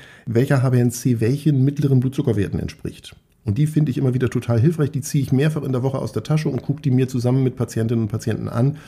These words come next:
um, weil ich sag mal so, als, ich sag mal nur das ein einziges Beispiel, der H B N C von sieben Prozent ist eine mittlere Glucose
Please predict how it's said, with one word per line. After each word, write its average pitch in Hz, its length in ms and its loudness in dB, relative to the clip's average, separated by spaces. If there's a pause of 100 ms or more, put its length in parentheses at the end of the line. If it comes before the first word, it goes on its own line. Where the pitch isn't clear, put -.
(260)
um, 120 300 6 (200)
weil 113 160 0
ich 110 80 -2
sag 139 140 6
mal 143 100 8
so, 131 80 6
als, 123 140 -2
ich 143 100 -4
sag 143 160 6
mal 151 80 10
nur 156 160 10
das 151 120 2
ein 135 180 2
einziges 143 340 2
Beispiel, 156 520 4 (380)
der 107 140 2
H 127 80 2
B 143 80 6
N 139 100 6
C 156 440 4
von 127 180 4
sieben 156 240 4
Prozent 160 800 2
ist - 160 -4
eine 131 120 6
mittlere 151 680 6 (140)
Glucose 143 640 4